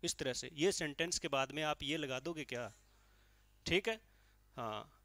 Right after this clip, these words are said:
आपको "What a beautiful girl" वाली बात से ये चीज़ याद है और कोई कारण नहीं है इसका। What an idea सर जी, ठीक है। सेंटेंस में can you आया है, क्या आया है,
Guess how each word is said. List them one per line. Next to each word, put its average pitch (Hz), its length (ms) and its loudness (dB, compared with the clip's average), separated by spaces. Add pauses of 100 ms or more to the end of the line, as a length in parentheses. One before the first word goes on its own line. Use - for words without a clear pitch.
आपको 135 360 0
"What 135 180 2
a 156 120 2
beautiful 147 480 -2
girl" 123 220 0
वाली 127 180 0
बात 113 240 -2
से - 140 -6
ये 127 120 -4 (100)
चीज़ 156 240 -8 (260)
याद 110 260 0
है 95 160 -14 (1300)
और 139 120 -4
कोई 160 260 -2
कारण 147 240 4
नहीं 208 220 10
है 202 100 12
इसका। - 320 6 (640)
What 143 260 2
an 165 120 4
idea 147 280 6
सर 123 180 -4
जी, 110 200 -12 (880)
ठीक 190 200 0
है। 170 100 -2 (520)
सेंटेंस 226 580 6
में 202 280 2 (200)
can 214 280 10
you 202 200 8
आया 127 180 4
है, 117 200 -10 (360)
क्या 156 100 10
आया 165 120 8
है, 165 200 -2